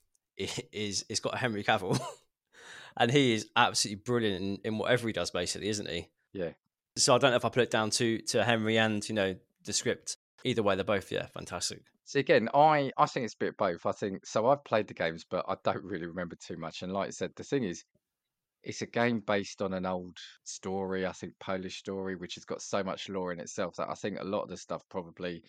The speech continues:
Speaker 2: you know, all the main characters I recognise. My concern for it when I started watching it was,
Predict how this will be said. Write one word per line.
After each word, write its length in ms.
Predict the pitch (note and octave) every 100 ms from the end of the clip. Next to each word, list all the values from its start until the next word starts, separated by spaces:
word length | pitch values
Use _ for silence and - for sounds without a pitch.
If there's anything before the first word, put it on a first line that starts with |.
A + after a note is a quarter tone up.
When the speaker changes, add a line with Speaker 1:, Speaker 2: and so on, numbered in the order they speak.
| _ _ _ -
Speaker 2:
you 80 |
know, 140 | G#2 F#2
all 140 | G#2+
the 80 | G2
main 220 | F#2+ F2+
characters 460 | - G2 F2+ - D#2+
I 80 | E2
recognise. 640 | F#2+ - F2 D#2 D2+ - _
My 260 | G#2+ A2 G#2
concern 460 | - G#2 - C3+ B2
for 160 | G#2+
it 100 | F#2
when 140 | G2+ F#2+
I 60 |
started 300 | F2+ - F2+
watching 300 | F#2 G2 -
it 100 | F2
was, 180 | D2+ F2